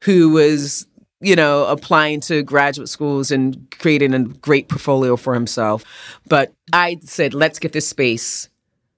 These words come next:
And it was basically we each had a wall, but there was no bathroom. And this guy would not let us use the bathroom. <laughs> So David and I, being prolific and being, like, this sort of, right, like, artist,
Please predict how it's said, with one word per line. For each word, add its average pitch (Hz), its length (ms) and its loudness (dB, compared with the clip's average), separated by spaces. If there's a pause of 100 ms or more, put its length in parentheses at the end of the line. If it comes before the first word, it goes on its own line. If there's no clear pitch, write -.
(300)
And 160 160 2
it - 20 4
was 165 160 -2
basically 175 380 0
we 160 180 -2
each 165 200 -4
had 131 200 0
a 120 60 -2
wall, 113 580 -2 (220)
but 202 200 2
there 185 100 2
was 156 160 -4
no 156 220 4
bathroom. 117 680 -4 (960)
And 147 320 -2 (140)
this 131 380 -6
guy 87 480 -2
would 113 100 -10
not 117 240 -8
let 90 160 -10
us 117 140 -10
use 78 200 -10
the - 60 -20
bathroom. 64 560 -8 (260)
<laughs> - 140 -10 (420)
So 185 600 2 (360)
David 208 360 4
and 196 120 0
I, 139 260 2
being 139 280 -2
prolific 135 760 2
and 123 240 2
being, 123 280 2
like, 117 260 -2
this 117 160 -6
sort 120 260 -6
of, 110 140 -12
right, 110 260 -2
like, 104 220 -8 (100)
artist, 123 360 0